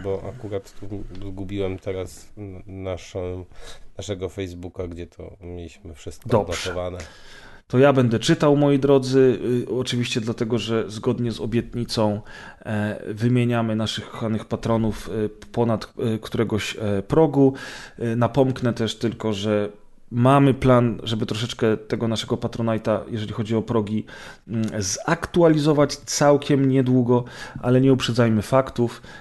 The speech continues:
Speaker 2: Na ten moment, e, z wielką przyjemnością dziękujemy,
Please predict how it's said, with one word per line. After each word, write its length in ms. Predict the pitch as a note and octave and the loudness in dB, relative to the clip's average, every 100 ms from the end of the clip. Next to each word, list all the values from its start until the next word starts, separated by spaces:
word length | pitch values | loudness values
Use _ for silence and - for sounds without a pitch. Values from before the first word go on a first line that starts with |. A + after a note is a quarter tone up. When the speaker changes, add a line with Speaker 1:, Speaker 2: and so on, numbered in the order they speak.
| - | -2
Speaker 2:
Na 120 | C3 | -2
ten 180 | B2+ C3 | 2 4
moment, 560 | B2 A#2 A2+ A2+ - - | 6 4 2 0 -6 -8
e, 540 | A2+ G#2+ G#2 G2+ G2+ G2 - G2+ | -2 0 2 2 0 -4 -6 -6
z 280 | G#2+ - - A2+ | -6 -8 -8 0
wielką 640 | B2 B2 B2+ A#2+ A#2+ G#2+ | 2 2 2 0 -2 -6
przyjemnością 840 | - - B2 A2+ A2 - A2 G#2 G2+ - | -8 -2 0 0 -2 -4 -2 -2 -4 -8
dziękujemy, 800 | A2 A#2 - A2+ A2+ G#2+ G#2+ | -4 -2 0 0 2 2 0